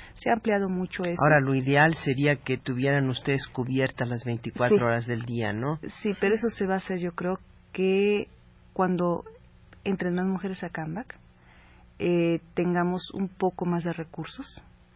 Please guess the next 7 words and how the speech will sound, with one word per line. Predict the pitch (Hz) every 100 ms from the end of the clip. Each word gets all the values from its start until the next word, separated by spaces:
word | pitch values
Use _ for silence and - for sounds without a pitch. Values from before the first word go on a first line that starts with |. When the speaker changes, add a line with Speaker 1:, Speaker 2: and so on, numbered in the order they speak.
| - -
Speaker 1:
no | 208
un | 202
poco | - -
más, | - - 170
más | 185
recursos, | 180 160 175 170 - - - - - - - - -
y, | 190 190 208 -